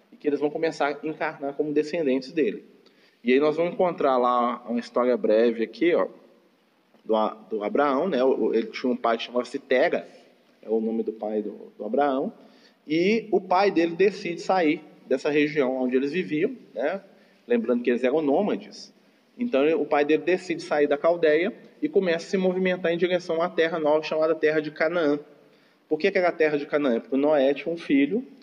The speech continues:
que se chamava Cão. Então, Terra de Canaã é a terra pra onde foram os parentes do cão.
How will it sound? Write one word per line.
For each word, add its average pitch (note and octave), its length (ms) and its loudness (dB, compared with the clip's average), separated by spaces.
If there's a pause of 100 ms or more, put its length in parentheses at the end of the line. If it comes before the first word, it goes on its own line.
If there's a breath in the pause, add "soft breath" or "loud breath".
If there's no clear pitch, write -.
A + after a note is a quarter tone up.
(180 loud breath)
que - 100 -18
se - 60 -18
chamava C#3 340 0
Cão. D#3+ 480 2 (460)
Então, D#3 240 0
Terra D3+ 340 2
de D3 100 -2
Canaã E3+ 680 0 (120)
é D3+ 80 -4
a D3+ 60 -2
terra D3+ 520 0 (200)
pra C#3 140 0
onde D3+ 180 0
foram C#3+ 280 0
os C#3 100 -6
parentes C3+ 440 -4
do D#3 140 -8
cão. A#2+ 360 0